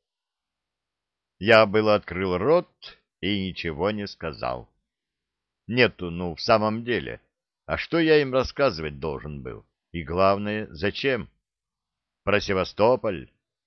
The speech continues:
Про блокадный Ленинград? Про сталинградскую полоску земли перед Волгой? То да не то.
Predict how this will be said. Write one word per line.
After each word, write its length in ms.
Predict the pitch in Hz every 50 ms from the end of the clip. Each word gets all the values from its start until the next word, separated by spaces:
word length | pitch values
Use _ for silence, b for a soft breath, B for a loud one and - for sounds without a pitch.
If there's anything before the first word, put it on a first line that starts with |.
| _ _ _ _ _ _
Про 140 | - 92 95
блокадный 600 | 92 98 101 95 - 110 123 123 107 98 101 101
Ленинград? 880 | 98 95 92 87 90 87 85 78 78 85 87 107 120 127 123 - _ _ _ b b b b b b _ _ _ _ _ _
Про 160 | - - 95
сталинградскую 920 | 101 - - 101 104 110 107 95 104 117 131 127 110 - - - 107 110 107
полоску 540 | 78 - 92 104 113 117 113 - - - 95
земли 600 | 92 80 87 87 85 82 85 90 117 156 165 - _ _ _ _
перед 280 | - 123 127 120 127 113
Волгой? 540 | 110 101 90 82 76 71 67 67 64 60 - _ _ _ _ _ _ _ _ _ _ _ _ _ _ _ _ _ _ _ _ _
То 380 | - 165 127 135 139 143 - - -
да 200 | 82 82 82 95
не 140 | 101 113 110
то. 340 | - - 69 65 60 60